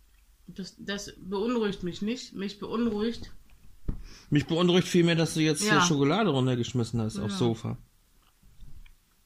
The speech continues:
Speaker 2: Das ist ja wohl
Speaker 1: Das
Speaker 2: wieder
Speaker 1: ist
Speaker 2: eine
Speaker 1: ja
Speaker 2: Unverschäm-,
Speaker 1: schon
Speaker 2: Unverschämtheit, sowas hier.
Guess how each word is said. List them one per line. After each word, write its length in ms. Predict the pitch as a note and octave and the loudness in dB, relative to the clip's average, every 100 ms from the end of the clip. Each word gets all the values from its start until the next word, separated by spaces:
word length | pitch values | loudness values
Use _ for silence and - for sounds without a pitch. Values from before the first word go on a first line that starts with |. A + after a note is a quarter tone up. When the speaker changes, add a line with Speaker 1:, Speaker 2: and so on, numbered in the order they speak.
| _ _ - - | _ _ -20 -10
Speaker 2:
Das 160 | A2 C#3+ | -6 -2
ist 160 | E3+ | 2
ja 100 | D3+ | 4
wohl 160 | B2+ A#2+ | 6 6
Speaker 1:
Das 120 | A#2+ | 6
Speaker 2:
wieder 100 | A#2+ | 6
Speaker 1:
ist 40 | |
Speaker 2:
eine 100 | A#2 | 4
Speaker 1:
ja 80 | G3+ | 4
Speaker 2:
Unverschäm-, 560 | - B2+ F#3+ F#3 F#3 F#3+ | 4 2 2 4 4 4
Speaker 1:
schon 80 | F#3 | 2
Speaker 2:
Unverschämtheit, 800 | E3+ G3 C#3 - A2+ A2 G#2+ - | 2 2 2 4 2 2 -2 -2
sowas 280 | A2 G#2+ - | -4 -4 -6
hier. 180 | B2 | -10